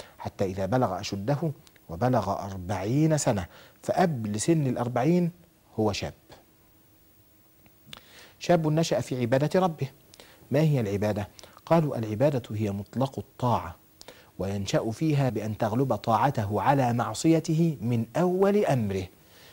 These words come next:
الطاعة أكتر من المعصية، ولا يفكر في المعصية أبدًا، بل إنه إن فكر فيها تغلبه الطاعة، أو كما قال بعض الصالحين:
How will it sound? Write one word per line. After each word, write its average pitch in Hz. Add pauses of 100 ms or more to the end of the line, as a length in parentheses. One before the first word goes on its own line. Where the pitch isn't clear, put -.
(180)
الطاعة 139
أكتر 117
من 101
المعصية، 95 (380)
ولا 117
يفكر 113
في -
المعصية 113 (500)
أبدًا، 104 (320)
بل 123
إنه 131
إن 127
فكر 147
فيها 160
تغلبه 135
الطاعة، 107 (360)
أو 107
كما 131
قال 113
بعض 113
الصالحين: 107